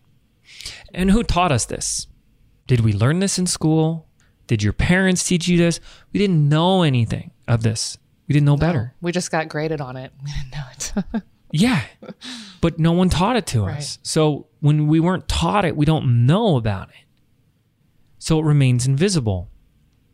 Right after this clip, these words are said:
Speaker 1: That's not your fault. That's the thing. This isn't about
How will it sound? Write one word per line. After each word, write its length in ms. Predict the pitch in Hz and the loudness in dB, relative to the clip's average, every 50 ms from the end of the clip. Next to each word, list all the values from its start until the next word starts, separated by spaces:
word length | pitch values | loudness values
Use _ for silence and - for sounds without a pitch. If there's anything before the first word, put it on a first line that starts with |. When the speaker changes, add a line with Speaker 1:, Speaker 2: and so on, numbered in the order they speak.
| _ _ _ _ _ _ _ _ _ _ _ _ | _ _ _ _ _ _ _ _ _ _ _ _
Speaker 1:
That's 140 | - 147 147 | -4 -2 -2
not 80 | 202 - | 0 0
your 80 | 165 | -2
fault. 760 | 147 - - - - 165 185 214 196 131 - - - - - - | -2 -2 -4 -2 -2 0 0 0 0 -2 -4 -8 -10 -10 -8 -6
That's 160 | 123 120 123 | -6 -6 -6
the 80 | - 147 | -4 -2
thing. 160 | - 160 151 | 2 2 4
This 120 | 139 127 | 4 4
isn't 200 | 147 147 180 190 | 2 2 2 2
about 380 | 190 180 160 160 143 139 120 - | 2 2 2 0 0 -2 -4 -6